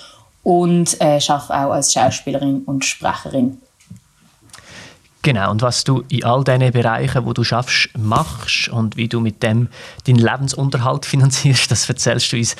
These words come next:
Speaker 2: nachher auch, wie es dazu gekommen ist. Aber zuerst fangen wir auch diesen Podcast, wie alle anderen Podcasts, auch mit der Kategorie «Was schaust?», wo es darum geht, dass uns unsere Gäste einen Tipp mitbringen aus dem Bereich Kunst, Kultur, Unterhaltung. Hast du etwas?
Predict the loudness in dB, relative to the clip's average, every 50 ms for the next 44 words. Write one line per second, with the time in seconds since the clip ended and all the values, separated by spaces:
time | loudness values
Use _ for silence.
0 | -12 -14 -10 -4 0 0 2 2 0 -2 -2 0 0 0 0 0 0 -2 -2 -4
1 | -6 -8 -8 -8 -6 -2 0 0 0 2 0 0 2 2 0 0 0 -2 -4 -2
2 | -2 -2 -2 -2 -2 -2 -2 0 -2 -2 -2 0 0 0 2 0 0 0 0 0
3 | -2 -2 -2 -4 -6 -6 -4 -6 -6 -4 -4 -2 -2 -2 -4 -4 -4 -2 -2 -2
4 | -2 -2 -2 -2 -2 -2 -2 -4 -4 -4 -6 -6 -4 -4 -4 -2 -2 -2 -2 -4
5 | -6 -6 -4 -4 -6 -4 -4 -4 -4 -2 -2 -2 0 0 -2 -2 -4 -8 -10 -12
6 | -16 -16 -18 -20 -20 -20 -20 -14 -6 -2 -2 -2 0 0 0 2 2 0 0 0
7 | -2 0 0 2 2 2 0 0 0 2 2 0 0 0 -2 -2 -2 -2 -2 -2
8 | -2 -4 -4 -4 -4 -10 -4 -2 -2 -2 -2 -4 -4 -2 0 0 2 2 0 0
9 | -2 -6 -12 -10 -10 -6 -2 -2 0 0 0 0 0 0 0 -2 -2 -4 -6 -8
10 | -10 -16 -20 -20 -20 -20 _ _ _ -8 -4 -2 0 2 2 2 0 -2 -4 -4
11 | -2 -2 -2 -2 -2 -2 0 0 2 2 2 0 0 0 0 0 0 -2 -2 -2
12 | -2 -2 -2 -2 -6 -12 -12 -16 -20 -20 _ _ _ _ _ _ -6 -2 -2 0
13 | 0 -2 -4 -6 -8 -8 -8 -10